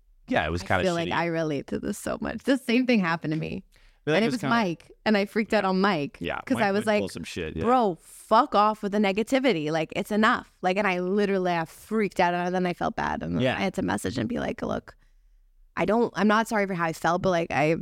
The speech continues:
Speaker 2: maybe took it a little too far."
Speaker 1: Exactly.
Speaker 2: Too far.
Speaker 1: That's basically what I said.
Speaker 2: <laughs>
Speaker 1: So I feel like most of mine are gonna have
Speaker 2: Yeah. Yeah,
Speaker 1: that
Speaker 2: yeah,
Speaker 1: story,
Speaker 2: yeah.
Speaker 1: but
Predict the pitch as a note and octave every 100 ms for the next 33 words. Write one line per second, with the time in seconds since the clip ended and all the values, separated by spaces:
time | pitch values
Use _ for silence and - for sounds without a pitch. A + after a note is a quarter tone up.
0 | - D#3 A2+ - - A2+ F2 D#2 - E2+
1 | - A#2+ D2+ - F#2+ F2 F#2 E2 D#2+ -
2 | G#3+ - D3 - G#2+ A#2+ G#2+ G2 F#2+ E2+
3 | D2 - - D#4 - B3+ - - D2+ -
4 | _ - D#3+ F2 F2 D#2+ - D2+ C#2 C2+
5 | C#2 C#2 D#3+ D#3+ A3 A#3 F3+ D3 F#3+ -
6 | _ - - _ - C#2+ - D2+ D2 D2
7 | D2 D2